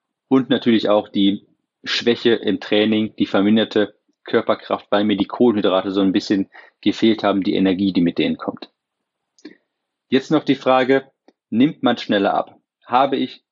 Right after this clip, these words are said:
als ich mich ketogen ernährt habe, schneller abgenommen, besser abgenommen, was auch immer? Es klingt ja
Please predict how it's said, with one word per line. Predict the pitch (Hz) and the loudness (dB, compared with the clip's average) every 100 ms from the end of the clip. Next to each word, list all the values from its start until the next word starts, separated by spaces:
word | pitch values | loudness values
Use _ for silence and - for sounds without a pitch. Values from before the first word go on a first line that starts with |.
| _ _ _ - | _ _ _ -8
als | - 107 | -2 -2
ich | 101 | -4
mich | 95 - | -8 -4
ketogen | 107 104 107 127 | -2 0 2 2
ernährt | 110 104 107 - | 2 0 0 0
habe, | 104 104 104 _ _ _ _ _ _ | 0 0 -4 _ _ _ _ _ _
schneller | - - 120 120 113 | -16 0 2 2 0
abgenommen, | 110 - 104 101 90 | -2 -2 0 0 0
besser | 113 110 101 | -2 0 0
abgenommen, | 98 - 98 95 - | -2 -2 -4 -4 -2
was | 113 104 | -4 -2
auch | 98 | -8
immer? | 95 - - _ _ _ _ _ _ _ _ | -6 -8 -12 _ _ _ _ _ _ _ _
Es | - | 0
klingt | 139 139 | 0 4
ja | 131 127 | 0 0